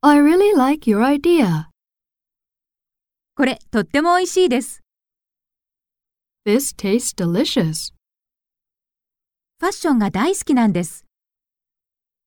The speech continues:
Speaker 1: I love fashion.
Speaker 2: クラブ好きで、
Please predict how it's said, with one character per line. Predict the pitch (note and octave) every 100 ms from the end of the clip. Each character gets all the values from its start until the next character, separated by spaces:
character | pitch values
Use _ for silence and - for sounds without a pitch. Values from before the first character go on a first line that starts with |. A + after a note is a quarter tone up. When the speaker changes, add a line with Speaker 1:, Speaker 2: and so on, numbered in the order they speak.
| _ _ _ _
Speaker 1:
I | B3 D4+ G4
love | D4+ C4+ D4+
fashion. | - G3+ - - F3+ D#3 D#3 _ _ _ _ _ _ _ _ _ _ _ _ _ _ _ _
Speaker 2:
ク | - G#3+
ラ | A3
ブ | A3
好 | A#3
き | A#3+
で、 | A3 G#3+ -